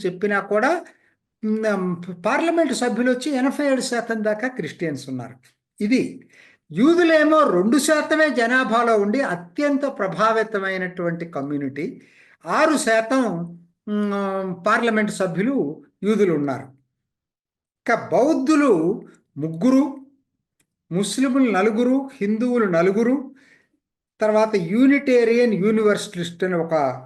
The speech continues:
కేటగిరీ పెట్టుకున్నారు. మానవతావాదులు, ఏ మతానికి చెందిన వారు, వీళ్ళు ఈ ఇరవై ఎనిమిది జనాభాకు వచ్చేసరికి మేము చెప్తున్నాం ఇరవై ఎనిమిది శాతం.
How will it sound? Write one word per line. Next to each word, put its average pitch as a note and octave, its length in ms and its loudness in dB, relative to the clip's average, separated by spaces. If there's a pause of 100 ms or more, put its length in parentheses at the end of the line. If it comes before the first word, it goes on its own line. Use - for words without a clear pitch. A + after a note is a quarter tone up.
కేటగిరీ F3+ 380 0
పెట్టుకున్నారు. F3+ 640 -4 (340)
మానవతావాదులు, G#3+ 1080 2 (280)
ఏ E3+ 220 4
మతానికి A#3 840 2
చెందిన G3+ 260 2
వారు, F3 300 0 (240)
వీళ్ళు A#3+ 560 0
ఈ G3+ 200 4
ఇరవై A3 260 2
ఎనిమిది A3 640 0
జనాభాకు G#3+ 560 2
వచ్చేసరికి A#3+ 420 0
మేము A3+ 180 2
చెప్తున్నాం G3+ 400 0
ఇరవై F#3+ 200 0
ఎనిమిది G3 240 0
శాతం. E3+ 360 -4